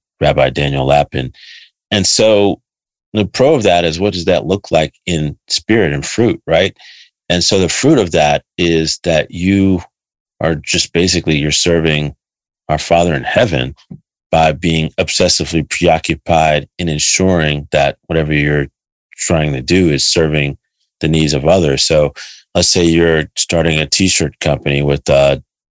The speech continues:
great message that needs to be spread throughout the world.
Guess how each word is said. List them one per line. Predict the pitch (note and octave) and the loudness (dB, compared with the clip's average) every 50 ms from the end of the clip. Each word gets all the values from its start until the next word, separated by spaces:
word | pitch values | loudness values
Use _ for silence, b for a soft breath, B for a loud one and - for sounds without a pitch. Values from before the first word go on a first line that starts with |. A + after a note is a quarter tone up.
| _ _ _ - | _ _ _ -4
great | - E2 D#2 - - | -2 -2 -2 -2 -4
message | E2+ E2 D#2+ E2 - - D#2+ C2+ - - - | -4 -2 0 0 0 0 -2 -4 -4 -4 -2
that | - C#2 C#2 C#2+ - - _ - | 0 0 0 0 -2 -4 _ -4
needs | D#2+ D2+ C#2+ - - | -4 -4 -4 -4 -4
to | - C#2 | -6 -6
be | C#2 D#2 D#2 D2+ D2 D2 B1+ | -4 -2 0 0 0 0 0
spread | - - - _ E2+ E2 D#2+ D2+ - | -2 -4 -4 _ 0 0 0 0 -2
throughout | - E2 D2+ D2+ D2+ - | -2 0 2 2 2 0
the | - D#2 | -4 -4
world. | C#2 D#2+ E2 G2 F#2 D#2 C#2 C2 | 0 2 2 4 4 4 2 0